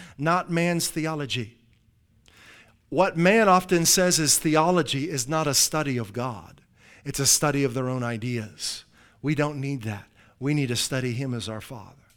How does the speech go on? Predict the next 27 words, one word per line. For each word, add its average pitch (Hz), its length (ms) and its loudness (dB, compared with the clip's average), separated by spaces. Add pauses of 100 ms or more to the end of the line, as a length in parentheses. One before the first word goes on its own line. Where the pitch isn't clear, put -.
(220)
We 139 140 -2
need 135 120 0
real 131 200 -2
theology, 101 580 -8 (160)
right? 151 280 -6 (120)
That's 110 160 -12
what 110 60 -8
we're 113 80 -6
doing 127 200 -4
right 139 180 0
now. 143 320 -4 (360)
So 196 160 6
here's 254 340 8
Jesus 208 440 4
sitting 294 680 6 (240)
in, 247 280 4 (140)
in 214 160 6
the 190 100 10
midst 247 480 6
of 233 100 0
the 220 80 6
teachers. 196 520 -2
What's 214 160 -2
he 226 100 -4
doing? 233 300 -4 (1160)
He's 120 220 -4
listening 175 800 0